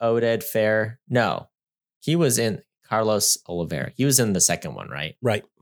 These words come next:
Speaker 2: Yeah, he was, uh, he's
Speaker 1: So
Speaker 2: like a
Speaker 1: Bailey
Speaker 2: former
Speaker 1: saw him, was like,
Speaker 2: dude.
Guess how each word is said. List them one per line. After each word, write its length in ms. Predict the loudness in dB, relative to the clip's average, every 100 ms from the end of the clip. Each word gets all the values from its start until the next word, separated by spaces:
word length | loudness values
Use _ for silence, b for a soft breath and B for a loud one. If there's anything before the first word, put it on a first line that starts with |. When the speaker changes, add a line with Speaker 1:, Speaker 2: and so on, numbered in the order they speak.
| _ _ _
Speaker 2:
Yeah, 160 | -2 -2
he 180 | 2 2
was, 200 | 2 2
uh, 40 |
he's 180 | 2 4
Speaker 1:
So 80 | 4
Speaker 2:
like 80 | 4
a 40 | 4
Speaker 1:
Bailey 280 | 4 4 4
Speaker 2:
former 140 | 2
Speaker 1:
saw 80 | 2
him, 60 |
was 140 | 0 2
like, 320 | 2 0 -6 _ _ _ _ _
Speaker 2:
dude. 300 | -4 -4 -6